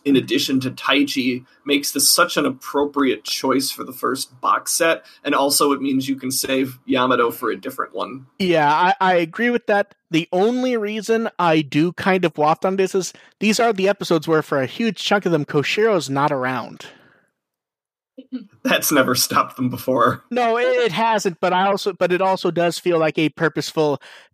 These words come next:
Speaker 2: and box two will be Yamato.
Speaker 1: Yeah.
Speaker 2: But so,
Speaker 1: I can see
Speaker 2: yeah.
Speaker 1: that one being Yamato
Speaker 2: Yeah.
Speaker 1: and Sora,
Speaker 2: Now,
Speaker 1: honestly.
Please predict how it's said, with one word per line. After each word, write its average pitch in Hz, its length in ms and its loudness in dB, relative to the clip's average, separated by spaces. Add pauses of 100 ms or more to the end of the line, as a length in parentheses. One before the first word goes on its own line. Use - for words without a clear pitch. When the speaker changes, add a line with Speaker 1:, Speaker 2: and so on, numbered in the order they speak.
Speaker 2:
and 151 260 0
box 160 380 2
two 160 280 2
will 147 200 2
be 143 260 4
Yamato. 135 540 0 (1300)
Speaker 1:
Yeah. 135 380 -2 (340)
Speaker 2:
But - 200 0
so, 165 200 0
Speaker 1:
I 147 40 4
can 139 60 -4
see 151 140 0
Speaker 2:
yeah. 143 80 4
Speaker 1:
that 143 80 2
one 135 120 0
being 135 260 0
Yamato 127 320 0
Speaker 2:
Yeah. 107 60 -6
Speaker 1:
and - 100 -10
Sora, 117 420 -2
Speaker 2:
Now, 160 160 4
Speaker 1:
honestly. 127 420 -4